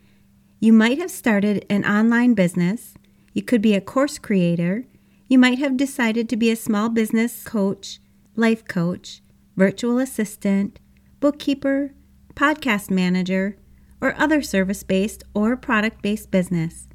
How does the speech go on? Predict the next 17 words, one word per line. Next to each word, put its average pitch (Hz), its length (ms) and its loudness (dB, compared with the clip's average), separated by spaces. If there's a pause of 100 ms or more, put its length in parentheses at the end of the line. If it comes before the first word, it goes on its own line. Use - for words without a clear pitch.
(640)
Whatever 240 400 2
the 311 100 2
business 208 460 0
you 226 80 0
started, 175 640 -2 (320)
you 254 120 2
were 269 140 4
pumped - 680 -4 (220)
and 196 180 2
had 190 220 0
no 220 360 4
reason 202 400 0
to 208 100 -4
doubt 180 320 0
that 170 160 -4
your 202 380 0
business 175 580 0